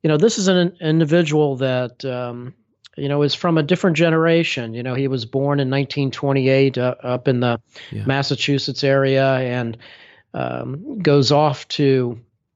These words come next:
Speaker 1: he would have been thirteen when the Japanese bombed Pearl Harbor, to put it in context for your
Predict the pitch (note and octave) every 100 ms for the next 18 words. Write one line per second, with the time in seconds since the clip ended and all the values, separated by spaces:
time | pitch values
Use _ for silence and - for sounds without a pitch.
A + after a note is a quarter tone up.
0 | _ _ _ - F#3 F#3+ A3+ E3+ E3+ -
1 | F#3 F3 - E3+ C#3+ A#2+ C3 B2+ B2+ C#3+
2 | C#3+ C3+ C3 A#2 - C3+ B2+ A#2+ C#3 B2+
3 | A#2 C3+ A#2+ A2 G#2 _ - _ - A#2
4 | D3+ C#3 B2+ A#2+ C#3+ C3+ C3+ C3 A#2 -
5 | - A#2+ A#2+ A#2+